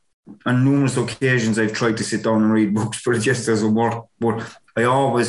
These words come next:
speak from my own experience and, and from people that have been through the same thing. We just,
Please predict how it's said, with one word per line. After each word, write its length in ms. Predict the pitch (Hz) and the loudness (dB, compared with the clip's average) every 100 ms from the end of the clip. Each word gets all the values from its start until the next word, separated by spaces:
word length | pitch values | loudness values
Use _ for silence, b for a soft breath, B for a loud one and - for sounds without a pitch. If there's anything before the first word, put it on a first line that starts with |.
| - | -2
speak 320 | - 131 - - - _ _ | -2 -2 -2 -10 -16 _ _
from 240 | - 120 110 | -8 -2 2
my 140 | 117 | 2
own 240 | 123 123 113 | 2 2 0
experience 800 | 107 - - 120 113 107 104 110 | -2 -6 0 2 4 2 0 -2
and, 160 | 101 | -2
and 160 | 110 104 | -2 -2
from 180 | 110 104 | -2 -2
people 360 | 120 107 104 104 | -2 -2 0 0
that 120 | 98 | 0
have 200 | 107 104 | 0 0
been 160 | 110 110 | 0 -2
through 280 | - 120 | -2 -2
the 60 | 104 | -2
same 360 | - 120 110 113 | -2 0 0 0
thing. 320 | 117 107 107 B B B B - | 0 -2 -4 B B B B -4
We 120 | 139 | -2
just, 380 | 170 - - | 0 -4 -8